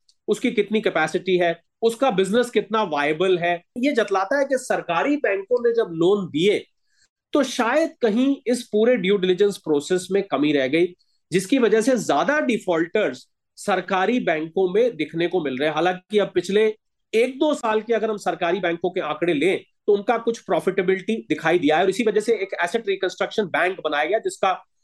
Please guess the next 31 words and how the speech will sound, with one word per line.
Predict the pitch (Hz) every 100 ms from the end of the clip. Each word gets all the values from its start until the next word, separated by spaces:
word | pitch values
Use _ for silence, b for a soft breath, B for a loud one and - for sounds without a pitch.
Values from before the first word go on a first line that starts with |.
| _ _ -
इस | 185 156
बजट | 160 202 190
में | 196
नाम | 160 170 180 180
बैड | 143 156 170 175
बैंक | 160 175 180
करके | 170 156
हम, | 175 165 151 -
अ, | 139 139 135
आसान | 143 151 160 160
भाषा | 143 135 170
में, | 165
कॉमन | 160 139 160
भाषा | 160 139 135 156
में | 151
जानते | 135 139 254
हैं, |
जिसमें | 247 233 240
सारे | 233 175 190 220
एनपीएस | 175 170 165 202 202 -
को |
ट्रांसफर | 190 151 147 - 180
कर, | 175 170
करा | 170 160 160
गया | 170 202
इन | 185
सरकारी | 180 147 151 165
बैंकों | 185 _ _ 131 139 190 185
की | 175
बैलेंस | 135 131 160
शीट | 160 185